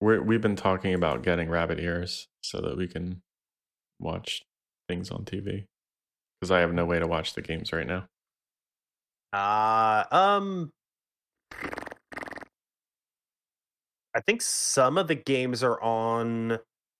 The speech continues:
Speaker 2: E S P N. Do you have the E S P N Hulu bundle?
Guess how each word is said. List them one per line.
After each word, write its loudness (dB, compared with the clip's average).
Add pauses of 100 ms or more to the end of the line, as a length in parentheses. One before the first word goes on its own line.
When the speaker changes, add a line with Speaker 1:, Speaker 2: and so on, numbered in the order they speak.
(840)
Speaker 2:
E 2
S 4
P -4
N. 4
Do -6
you -2
have 2
the -2
E 4
S 4
P -2
N 0
Hulu -2
bundle? -2